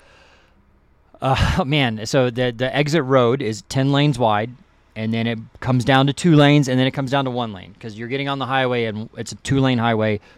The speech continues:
one each direction. So ten lanes coming down to two, coming down to one, with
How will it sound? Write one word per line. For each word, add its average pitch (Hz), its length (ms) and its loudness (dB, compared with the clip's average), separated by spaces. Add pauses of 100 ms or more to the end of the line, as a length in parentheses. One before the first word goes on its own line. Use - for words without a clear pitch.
(120)
one 117 320 -4
each 113 240 -6
direction. 110 440 -4 (320)
So 113 280 -4 (180)
ten 170 360 0
lanes 147 340 2
coming 147 180 -2
down 160 140 2
to 160 60 0
two, 147 360 4
coming 147 180 -2
down 147 100 2
to 147 60 4
one, 139 360 6 (300)
with 113 340 0